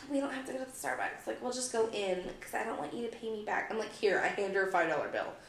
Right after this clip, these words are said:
So we go. And I'm like, "Okay, I gotta get something under five dollars," which is fine 'cause I only wanted, like,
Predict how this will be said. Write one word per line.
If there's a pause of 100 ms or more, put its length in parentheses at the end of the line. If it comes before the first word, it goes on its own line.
(360)
So
we
go. (400)
And
I'm
like,
"Okay,
I
gotta
get
something
under
five
dollars,"
which
is
fine
'cause
I
only
wanted,
like,